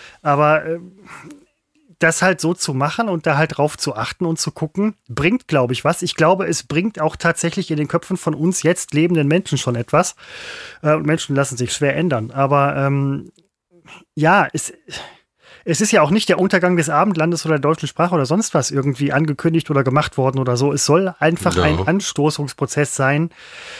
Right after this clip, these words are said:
Speaker 1: Da wird es auch irgendwann wieder Korrekturbewegungen geben.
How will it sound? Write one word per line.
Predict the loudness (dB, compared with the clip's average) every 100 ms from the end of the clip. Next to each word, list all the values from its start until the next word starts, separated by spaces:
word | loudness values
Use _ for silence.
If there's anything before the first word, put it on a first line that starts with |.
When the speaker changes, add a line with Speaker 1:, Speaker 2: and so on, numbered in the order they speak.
| -18 -20 _ _ 0
Speaker 1:
Da | 4 4 2
wird | 0
es | 0 -2
auch | -2
irgendwann | 0 0 0 0 0 2
wieder | 2 2
Korrekturbewegungen | 0 0 0 -2 0 0 -2 -2 -4 -4
geben. | -6 -8 -12